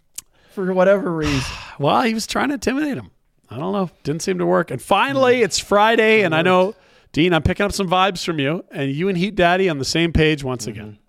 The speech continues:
Speaker 2: 'Cause we had him yesterday talking about the
Speaker 1: Oh,
Speaker 2: Pietrangelo
Speaker 1: Heat
Speaker 2: slash.
Speaker 1: Daddy.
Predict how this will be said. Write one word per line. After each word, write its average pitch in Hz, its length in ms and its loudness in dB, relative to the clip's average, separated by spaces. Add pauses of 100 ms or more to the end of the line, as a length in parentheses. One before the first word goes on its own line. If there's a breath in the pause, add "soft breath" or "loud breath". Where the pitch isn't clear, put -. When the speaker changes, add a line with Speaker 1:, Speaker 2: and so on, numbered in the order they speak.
(300)
Speaker 2:
'Cause 127 140 -20
we 104 80 -18
had 131 180 -8
him 127 120 -8
yesterday 135 380 -4
talking 131 340 -4
about 120 180 -6
the - 80 -16
Speaker 1:
Oh, - 20 -14
Speaker 2:
Pietrangelo 131 460 -6
Speaker 1:
Heat - 80 -10
Speaker 2:
slash. - 440 -6
Speaker 1:
Daddy. - 120 -20